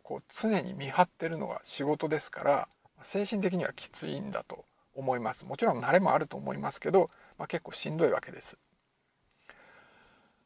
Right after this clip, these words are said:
だから、こう素人がやるには、他に大事なものが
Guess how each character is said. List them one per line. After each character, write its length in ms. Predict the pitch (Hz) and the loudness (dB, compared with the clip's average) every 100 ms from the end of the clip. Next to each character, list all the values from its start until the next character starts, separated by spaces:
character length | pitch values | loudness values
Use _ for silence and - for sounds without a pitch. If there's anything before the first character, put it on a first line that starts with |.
| _ _ - | _ _ -8
だ 100 | 156 | -2
か 120 | 143 | 2
ら、 340 | 127 123 120 - _ _ _ _ | 2 2 -2 -6 _ _ _ _
こ 120 | - 131 | -10 -6
う 20 | |
素 360 | - 175 240 | 4 10 10
人 140 | - - | 8 0
が 180 | 58 - | -4 -6
や 160 | - 123 | -6 -6
る 120 | - | -4
に 100 | - | -6
は、 120 | 62 - | -8 -4
他 280 | 139 - | 0 4
に 80 | 190 | 6
大 200 | 180 180 | 8 6
事 100 | 190 | 6
な 80 | 190 | 4
も 140 | 185 | 6
の 120 | 190 156 | 4 2
が 240 | - - | 0 -6